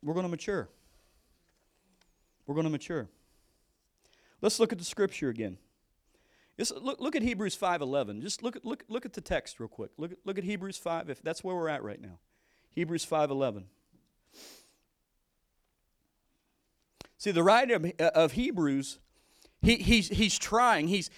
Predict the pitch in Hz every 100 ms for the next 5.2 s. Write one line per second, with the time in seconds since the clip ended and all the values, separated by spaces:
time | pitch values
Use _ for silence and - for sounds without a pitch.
0 | - - 208 170 165 208 - 226 262 277
1 | 226 214 233 233 214 233 214 196 196 175
2 | - - 190 95 82 - _ _ _ _
3 | _ _ _ _ _ - 202 185 190 196
4 | 185 180 185 185 175 175 185 175 185 180
5 | 180 151